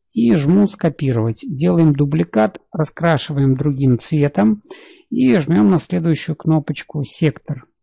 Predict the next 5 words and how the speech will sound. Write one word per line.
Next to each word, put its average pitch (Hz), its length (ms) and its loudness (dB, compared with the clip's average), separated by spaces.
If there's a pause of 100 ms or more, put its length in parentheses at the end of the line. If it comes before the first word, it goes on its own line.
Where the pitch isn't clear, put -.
(520)
Сектор - 500 -4
у 156 60 0
нас 165 440 0
имеет 160 600 2 (400)
градусы, 165 880 0